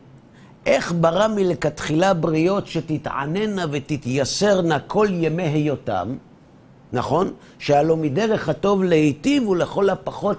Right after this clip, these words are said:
לא להרע כל כך. וזו שאלת הצדק,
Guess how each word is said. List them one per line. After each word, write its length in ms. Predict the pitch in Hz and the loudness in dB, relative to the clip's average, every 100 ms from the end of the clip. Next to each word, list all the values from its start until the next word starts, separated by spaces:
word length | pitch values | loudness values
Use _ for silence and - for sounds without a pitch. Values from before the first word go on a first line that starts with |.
| - | 0
לא 200 | 170 185 | 0 2
להרע 480 | 170 127 143 160 180 | 2 2 0 0 -2
כל 180 | - 113 - | -6 -10 -8
כך. 300 | 87 - - - - - - | -10 -10 -12 -20 -20 -20 -12
וזו 240 | - 185 208 | -6 -2 -2
שאלת 580 | - 143 147 165 170 - - - | 2 2 4 2 0 -14 -12 -8
הצדק, 800 | - - 180 175 160 123 90 | -6 0 0 0 -2 -2 -6